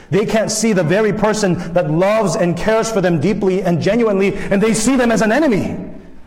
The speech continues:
Who are you to judge me? Who are you to tell me what I can and can't do? Who are you to counsel me? You are way too harsh. You're thinking way too narrow and way too extreme. Is that what the Bible really says?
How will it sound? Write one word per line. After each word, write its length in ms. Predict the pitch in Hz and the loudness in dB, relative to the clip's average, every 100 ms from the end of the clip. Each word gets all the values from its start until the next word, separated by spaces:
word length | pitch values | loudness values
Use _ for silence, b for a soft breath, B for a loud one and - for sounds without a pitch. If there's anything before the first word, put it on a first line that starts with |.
| - | -2
Who 120 | 359 | 2
are 140 | 320 240 | 2 2
you 200 | 202 320 | 2 2
to 140 | 330 208 | 2 0
judge 280 | 190 180 156 | 2 0 0
me? 240 | 131 - - - - - B B | -2 -4 -12 -18 -20 -20 B B
Who 120 | 277 | 0
are 140 | 320 233 | 2 2
you 220 | 208 302 | 2 2
to 100 | 240 | 0
tell 180 | 147 214 | 2 2
me 100 | 196 | 2
what 160 | 170 185 | 2 2
I 100 | 175 | 0
can 380 | - 226 214 | 0 0 2
and 180 | 170 151 | 0 -2
can't 300 | - 208 147 | -2 -2 0
do? 160 | 214 196 | 0 0
Who 280 | 208 285 285 | 0 0 2
are 220 | 226 156 | 2 2
you 200 | 254 294 | 2 2
to 120 | 277 | 0
counsel 420 | 147 208 208 175 | 0 0 0 0
me? 240 | 135 87 - B B B B | -2 -4 -10 B B B B
You 160 | 196 | 0
are 120 | 170 | 0
way 300 | 151 160 185 | 0 0 0
too 200 | 180 185 | 2 0
harsh. 520 | 156 156 170 - - - B B B B 160 | 2 0 0 -4 -8 -10 B B B B 0
You're 280 | 190 185 | 0 0
thinking 400 | 185 247 220 202 | 0 0 2 2
way 320 | 170 208 240 240 | 2 2 2 2
too 220 | 233 220 | 2 2
narrow 460 | 190 220 220 202 | 2 2 2 2
and 180 | 185 170 | 2 2
way 260 | 196 240 240 | 2 2 2
too 180 | 233 202 | 2 0
extreme. 600 | - - 208 226 185 B B | 0 -2 0 2 0 B B
Is 80 | 185 | 0
that 140 | 269 | 2
what 120 | 269 254 | 2 2
the 80 | |
Bible 320 | 185 214 240 190 | 2 2 2 2
really 240 | 226 220 | 2 0
says? 680 | - 208 247 240 165 - | 0 0 0 -2 -4 -8